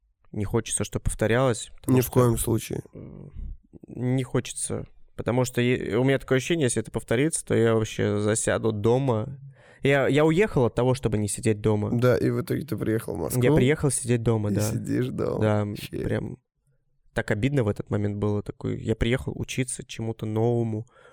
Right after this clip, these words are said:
Speaker 1: а, находить что-то, там, знакомства, люди, узнавать, э,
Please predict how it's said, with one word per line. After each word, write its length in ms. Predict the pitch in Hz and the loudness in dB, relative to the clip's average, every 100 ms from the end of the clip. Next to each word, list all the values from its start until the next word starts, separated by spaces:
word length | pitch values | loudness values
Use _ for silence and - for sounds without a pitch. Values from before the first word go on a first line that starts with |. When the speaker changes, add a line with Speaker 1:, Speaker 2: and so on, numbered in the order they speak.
| _ _ - | _ _ -8
Speaker 1:
а, 200 | 104 98 | -4 -2
находить 500 | 98 - 98 110 - | -4 -4 -6 -6 -6
что-то, 520 | - 107 - 104 - | -6 -6 -6 -8 -8
там, 180 | - 113 | -10 -10
знакомства, 680 | 110 - 127 127 - 107 | -12 -6 -4 -4 -4 -4
люди, 480 | 104 107 120 113 110 | -2 0 0 0 -2
узнавать, 880 | 107 113 107 110 107 117 117 - - | -2 -4 -4 -4 -2 -2 -2 -6 -10
э, 220 | - | -10